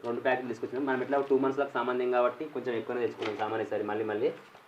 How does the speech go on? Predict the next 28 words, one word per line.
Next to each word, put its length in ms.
ఇది 100
వచ్చేసి 200
స్క్రబ్బర్, 480
ఎక్స్, 340
ఎక్స్ 180
స్క్రబ్బర్, 380
Fair 140
and 120
Lovely 240
కా-, 180
ఇందులో 260
రాదు. 220
ఇది 460
వచ్చేసి 260
డాబర్ 300
రెడ్ 180
పేస్ట్, 180
ఇందులో 160
వేరేది 520
టూ 260
హండ్రెడ్ 280
గ్రామ్స్ 360
తీసుకుంటే 580
మనకు 260
అందులో 160
బ్రష్ 220
ఫ్రీ 180
ఉంది. 280